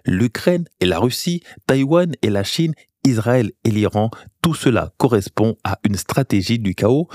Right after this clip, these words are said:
devant permettre de freiner des régions entières de se concentrer sur leur prospérité et leur développement économique. On n'organise pas la guerre uniquement pour combattre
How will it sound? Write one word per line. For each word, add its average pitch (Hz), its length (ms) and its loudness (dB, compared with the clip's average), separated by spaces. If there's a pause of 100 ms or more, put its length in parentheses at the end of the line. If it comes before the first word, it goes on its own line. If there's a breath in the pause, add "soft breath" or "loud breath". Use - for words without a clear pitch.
(320 loud breath)
devant 123 480 2
permettre 110 640 0
de 82 140 0
freiner 95 580 0
des 90 160 -2
régions 87 540 0
entières 117 640 0
de 92 100 -2
se - 120 -2
concentrer 127 600 -2
sur 117 180 0
leur 95 160 0
prospérité 123 760 -2 (140 loud breath)
et 156 120 4
leur 104 220 0
développement 95 720 0 (160)
économique. 85 760 -2
On 110 180 2
n'organise 110 600 0
pas 143 160 0
la 107 160 0
guerre 87 420 2
uniquement 135 540 0
pour - 240 -4
combattre 107 540 0